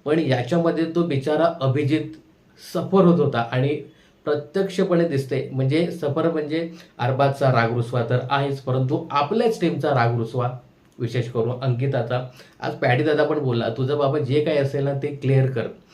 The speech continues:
मग अभिजित सरळ बोलला की, "दादा, अशी वेळ येईल ना की जेव्हा ग्रुपशी खेळायचं असेल तेव्हा मी नक्कीच तुमच्या पाठीशी असणार आहे, जेव्हा मैत्री असेल तेव्हा मी मैत्री जपेन." पॅडी दादा खरंच समजूतदार आहे. पॅडी दादाने हे मान्य केलं की, "बाबा,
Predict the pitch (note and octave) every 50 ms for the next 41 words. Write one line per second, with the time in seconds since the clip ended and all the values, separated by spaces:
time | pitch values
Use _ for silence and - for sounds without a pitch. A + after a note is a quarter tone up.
0 | - - - - _ - E3 E3 - - C3+ B2+ C3 C#3+ C#3+ D#3 D#3+ D#3+ - -
1 | - - - - C#3+ C#3+ D3+ D3 C3+ A#2 A2 A2+ B2 A#2+ A#2 - C#3 C3+ A#2+ A2+
2 | A2 A2+ B2 C3+ - - - - - - - - _ _ _ _ _ _ - -
3 | B2+ A#2 - D3+ C#3 C#3 C#3 C#3 C#3 C3+ C3+ C3+ C3+ C#3 C#3+ C3+ C3 - C#3 C3
4 | B2 A#2 C3 C3+ B2+ A#2 A#2 C3 D3+ D3+ - - - E3 - - C#3 B2+ B2+ A#2+
5 | B2+ C3 - - C#3 C3+ C3 C3+ C3 C3 C3 C3+ C#3 C#3 A#2+ A2+ A2+ - - E3
6 | - - - C3+ B2+ C3 C3 B2 A#2+ A2+ - B2 A#2 C3+ B2+ A#2 - - C3 B2
7 | A#2+ B2 - - - - - - - - - D3+ D#3 F3 E3+ D3 C3 B2+ - E3+
8 | D#3+ D3+ - - D3+ D3 C3+ C3+ C3 C3 C3 C3+ C3+ B2 A2+ A2 A2+ B2 A#2+ B2+
9 | A#2+ A2+ A2 G#2+ - A2 G#2 - - - - - A2+ A2 A2+ A2+ A#2+ A2 A#2+ B2
10 | - C#3+ D3 E3+ E3+ - C#3+ B2+ A#2+ C3 B2+ B2 B2+ A#2+ A#2+ A#2 A#2+ B2+ - -
11 | - - - - - B2 A#2 A2+ A#2 A#2+ A2+ A#2 A#2+ A2+ A#2 B2 C3 B2+ A#2 A2+
12 | A2 A2 A#2+ A2+ A#2 A#2 A2 A2+ A2 - B2 A2 G#2+ G2+ G2+ A2+